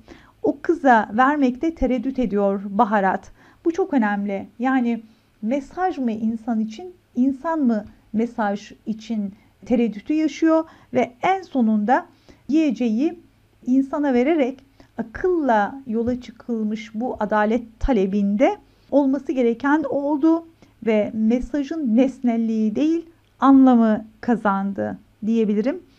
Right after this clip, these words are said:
Bütün bu yolculukta hırpalanan, canı yanan, İsa Mesih'in ölüme doğru gittiği yolculukta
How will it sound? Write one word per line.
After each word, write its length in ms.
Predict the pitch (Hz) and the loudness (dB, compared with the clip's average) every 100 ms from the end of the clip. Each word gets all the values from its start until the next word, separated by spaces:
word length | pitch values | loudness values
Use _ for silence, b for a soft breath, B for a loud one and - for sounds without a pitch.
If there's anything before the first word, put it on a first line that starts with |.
| b | b
Bütün 420 | 233 269 392 359 277 | -6 -6 -6 -4 -2
bu 100 | 277 | 0
yolculukta 880 | 254 269 269 285 285 - 294 277 269 - | 0 0 0 -4 -4 -2 0 0 -2 -6
hırpalanan, 840 | 269 285 - 294 262 254 262 285 | -6 -4 -2 0 2 2 0 -4
canı 260 | 208 247 262 | -4 0 2
yanan, 460 | 285 262 262 269 - _ _ _ 233 | 2 4 4 2 -2 _ _ _ -2
İsa 420 | 247 - 320 349 | 0 0 0 0
Mesih'in 680 | 294 269 - 254 277 285 - _ _ _ _ - | -2 -2 -2 0 0 -2 -6 _ _ _ _ -2
ölüme 600 | 254 277 277 330 277 247 - 214 | 2 2 4 4 2 -4 -8 -2
doğru 440 | 240 233 226 233 | 2 2 0 0
gittiği 480 | 214 269 247 240 254 | 0 -2 0 0 2
yolculukta 920 | 226 233 247 247 254 262 - 240 240 | 4 4 4 0 -2 -4 -2 0 0